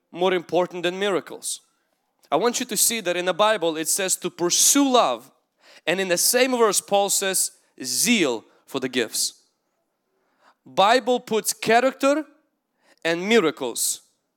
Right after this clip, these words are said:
on the same level of importance. Let me ask you a question. Which hand is more important, your right hand or your left hand? Which eye is more important, your left eye or your right eye?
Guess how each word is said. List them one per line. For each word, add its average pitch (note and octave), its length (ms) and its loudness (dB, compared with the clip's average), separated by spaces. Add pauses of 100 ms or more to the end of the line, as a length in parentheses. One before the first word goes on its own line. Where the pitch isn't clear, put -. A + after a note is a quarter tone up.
(360)
on D3+ 120 2
the D3+ 80 2
same E3+ 260 2
level C#3+ 260 4
of B2 80 0
importance. - 540 -6 (1200)
Let G3 160 -2
me A3 80 2
ask G#3+ 240 2
you G3 80 0
a F#3 60 0
question. G3 440 -2 (560)
Which B3+ 320 0
hand F#3 440 -2
is D3+ 160 -6
more F3 160 0
important, D3+ 480 -4
your D3+ 160 -2
right F#3+ 220 2
hand G3+ 340 -4
or D#3+ 80 -2
your D3 120 -2
left C#3+ 220 0
hand? - 260 -12 (1600)
Which A3 380 -2
eye A3+ 340 4
is D#3 180 -6
more F3 200 2
important, D#3 540 -4
your E3 160 0
left F#3+ 340 0
eye A#3+ 380 2
or F3+ 120 0
your E3 140 0
right F#3+ 260 0
eye? A#2 280 -4